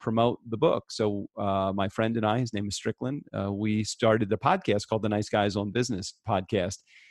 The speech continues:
And, uh, a few years into having my podcast and doing really well with promoting my book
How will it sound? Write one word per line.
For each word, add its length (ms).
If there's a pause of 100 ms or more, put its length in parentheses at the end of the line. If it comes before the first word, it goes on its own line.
(240)
And, 480
uh, 480
a 60
few 160
years 380
into 500
having 300
my 120
podcast 600
and 80
doing 200
really 200
well 200
with 140
promoting 360
my 100
book 260